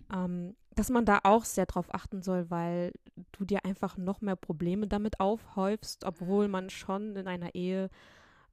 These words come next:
ähm, ja, zu strugglen hat mit Problemen und Probleme kommen werden.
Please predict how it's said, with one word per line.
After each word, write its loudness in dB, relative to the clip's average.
ähm, 0
ja, 2
zu -10
strugglen 0
hat 0
mit -4
Problemen 0
und -6
Probleme 0
kommen -4
werden. -2